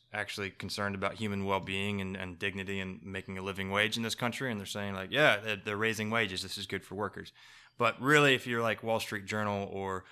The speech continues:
Financial Times or something, they're saying, like, "Yeah, we just, we have no idea why people can't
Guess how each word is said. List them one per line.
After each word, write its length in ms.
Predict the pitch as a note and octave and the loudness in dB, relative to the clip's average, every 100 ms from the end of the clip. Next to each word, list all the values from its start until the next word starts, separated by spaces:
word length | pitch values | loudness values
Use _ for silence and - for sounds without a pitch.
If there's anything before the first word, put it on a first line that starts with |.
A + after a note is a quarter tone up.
| - - | -20 -6
Financial 400 | G#2 G#2 G2 G2+ | 0 0 0 -2
Times 320 | G2+ G2 F#2+ | 0 0 0
or 40 | |
something, 220 | F#2 G2+ F#2+ | -4 -6 -8
they're 60 | |
saying, 220 | - G2+ F#2+ | -10 -12 -12
like, 120 | - | -2
"Yeah, 200 | D3+ C#3+ | 0 0
we 100 | B2 | -2
just, 260 | C#3 - | -4 -4
we 120 | B2+ B2 | -2 0
have 80 | A#2 | 4
no 160 | D3+ | 6
idea 320 | E3 D3+ D#3+ | 8 8 6
why 440 | D3 C#3+ A#2+ A2 A#2+ - - - | 8 8 8 6 0 -12 -20 -6
people 240 | B2 A#2 A#2 | -4 -2 -2
can't 320 | C3 C3 | 2 2